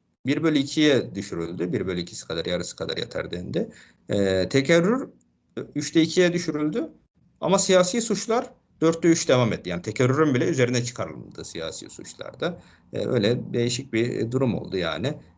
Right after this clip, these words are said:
Ve birçok haktan yararlandırılmıyor siyasi suçlar. Şu anda mesela şey görüşme var. E, siz söyleyin. Görüntülü görüşme hakkı var biliyorsunuz hükümlülerin.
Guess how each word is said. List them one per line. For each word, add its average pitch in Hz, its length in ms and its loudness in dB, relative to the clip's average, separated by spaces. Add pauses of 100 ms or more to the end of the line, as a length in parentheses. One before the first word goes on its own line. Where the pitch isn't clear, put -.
(120)
Ve 160 160 0
birçok 196 260 2
haktan 104 240 0
yararlandırılmıyor 87 840 0
siyasi - 420 -6
suçlar. - 340 -8
Şu - 180 -6
anda 92 180 -2
mesela 92 480 -2 (260)
şey 98 220 2
görüşme 92 440 0
var. 80 220 -4 (1700)
E, 92 60 -8
siz 101 180 -8
söyleyin. 90 520 -2 (100)
Görüntülü 113 480 4
görüşme 107 360 2
hakkı 101 300 -4
var 87 180 2
biliyorsunuz - 600 -12
hükümlülerin. 82 600 -10